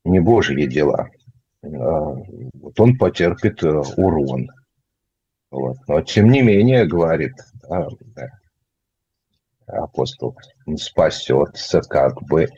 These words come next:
из огня. Некая такая вот, да, э, ана-, аналогия. Господь, несомненно, э,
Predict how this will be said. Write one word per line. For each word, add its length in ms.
из 200
огня. 680
Некая 460
такая 500
вот, 200
да, 240
э, 520
ана-, 300
аналогия. 520
Господь, 380
несомненно, 640
э, 120